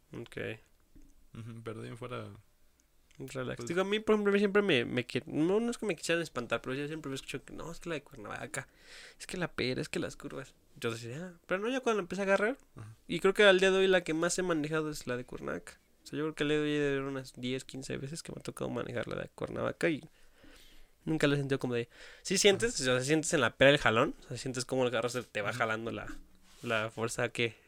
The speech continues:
Speaker 1: G,
Speaker 2: G.
Speaker 1: la
Speaker 2: Ajá.
Speaker 1: fuerza G, pero, pues, no es como de, ay, pero sí conozco gente que
Speaker 2: Que
Speaker 1: como
Speaker 2: de
Speaker 1: que
Speaker 2: repente sí
Speaker 1: dice,
Speaker 2: se
Speaker 1: "No",
Speaker 2: tensan, ajá.
Speaker 1: ajá, dice, "No, ¿qué está pasando?", ¿sabes?
Speaker 2: Ya hasta
Speaker 1: Pero
Speaker 2: empiezan como que a le-, a frenarle como que de
Speaker 1: Ajá,
Speaker 2: repente
Speaker 1: exacto, entonces
Speaker 2: medio brusca.
Speaker 1: pero sí, no, o sea, fíjate que hasta eso no,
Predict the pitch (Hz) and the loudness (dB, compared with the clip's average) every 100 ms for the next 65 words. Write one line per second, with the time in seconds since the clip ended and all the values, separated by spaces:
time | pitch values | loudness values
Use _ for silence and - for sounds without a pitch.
0 | - 123 113 104 - _ 120 107 117 117 | 0 0 0 -6 -10 _ -10 -6 -4 -2
1 | 123 123 120 - - - - - - _ | -2 0 -2 -4 -20 -20 -20 -20 -20 _
2 | _ 131 127 113 - 123 123 127 - 123 | _ 8 8 8 4 -6 -4 -6 -4 -2
3 | 117 143 185 175 147 - 120 113 127 120 | -2 -2 0 0 0 6 6 8 4 2
4 | 120 113 - 120 123 123 113 - - 127 | -2 -4 -4 -6 2 2 2 -4 -20 -6
5 | 147 135 120 131 120 131 156 190 208 233 | 2 2 4 4 4 2 4 6 8 10
6 | 240 120 117 123 135 143 156 196 254 262 | 8 6 -2 2 4 6 4 2 0 0
7 | - 220 214 214 185 143 139 143 113 151 | 2 4 6 4 4 2 2 2 0 0
8 | 147 151 117 113 104 107 104 110 113 104 | 0 -2 -6 -8 -6 -4 0 0 -2 -4
9 | 113 110 123 120 113 110 - 120 156 131 | -4 -4 -4 -6 -8 -12 -10 2 2 4
10 | 151 143 - 143 110 127 127 131 131 107 | 2 2 4 2 2 0 -2 -4 -6 -2
11 | 107 104 110 - 110 110 - 151 156 - | -2 -4 -8 -10 -14 -16 0 4 4 4
12 | 196 196 185 - 180 175 131 - 139 139 | 0 -2 -4 -6 -6 -4 -6 -6 -6 -6
13 | 120 120 | -8 -10